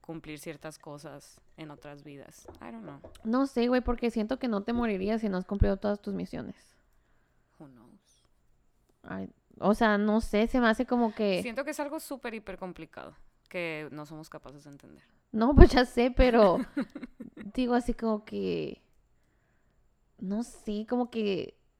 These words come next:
Speaker 2: no te morirías si no cumples tu propósito, ¿no crees? Porque luego todo fuera muy pointless.
Speaker 1: Hmm.
Speaker 2: I think. But then again,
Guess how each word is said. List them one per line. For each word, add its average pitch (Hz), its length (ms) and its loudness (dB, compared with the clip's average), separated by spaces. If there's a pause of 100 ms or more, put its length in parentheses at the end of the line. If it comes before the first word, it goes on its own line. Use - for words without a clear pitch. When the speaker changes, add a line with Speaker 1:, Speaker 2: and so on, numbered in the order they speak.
(840)
Speaker 2:
no 233 300 -4
te 330 100 0
morirías 277 480 2
si 254 80 0
no 196 140 -2
cumples 226 260 -2
tu 254 120 -4
propósito, 180 680 -2
¿no 202 160 -4
crees? 277 320 -2
Porque 247 280 2
luego 233 240 6 (200)
todo 233 200 2
fuera 262 220 2
muy 269 160 0
pointless. - 760 4 (840)
Speaker 1:
Hmm. 151 380 -18 (460)
Speaker 2:
I 175 180 -2
think. - 320 -14 (920)
But 208 140 2
then 240 180 0
again, 165 340 -6